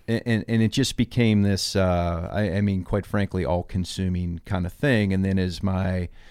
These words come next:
you know, body started to suffer ailments and, and quite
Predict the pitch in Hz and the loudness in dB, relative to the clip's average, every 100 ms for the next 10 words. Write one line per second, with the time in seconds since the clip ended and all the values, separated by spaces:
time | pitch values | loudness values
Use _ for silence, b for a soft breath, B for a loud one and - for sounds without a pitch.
0 | b b b b b - - 147 185 131 | b b b b b -18 -12 0 6 8
1 | 120 113 110 104 - 117 110 101 98 98 | 8 8 6 4 4 4 4 4 4 4
2 | 95 95 - - - - 110 - - 107 | 4 2 -2 -10 -4 0 2 2 0 2
3 | 107 104 107 - 98 98 98 101 92 - | 4 4 2 2 0 0 0 -2 -2 0
4 | 107 | 0